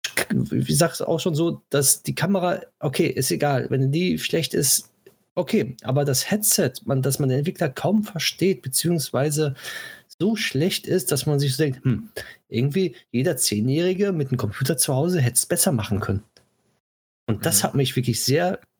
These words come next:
Speaker 1: geärgert, dass
Speaker 2: Selbst der
Speaker 1: Microsoft
Speaker 2: Daniel bekommt's
Speaker 1: überhaupt
Speaker 2: manchmal hin.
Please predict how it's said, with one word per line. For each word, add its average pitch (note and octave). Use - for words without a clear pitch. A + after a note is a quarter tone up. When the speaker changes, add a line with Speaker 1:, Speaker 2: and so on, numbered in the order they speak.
Speaker 1:
geärgert, C#3
dass G#2+
Speaker 2:
Selbst -
der -
Speaker 1:
Microsoft -
Speaker 2:
Daniel E3
bekommt's D3+
Speaker 1:
überhaupt G3+
Speaker 2:
manchmal G2+
hin. E2+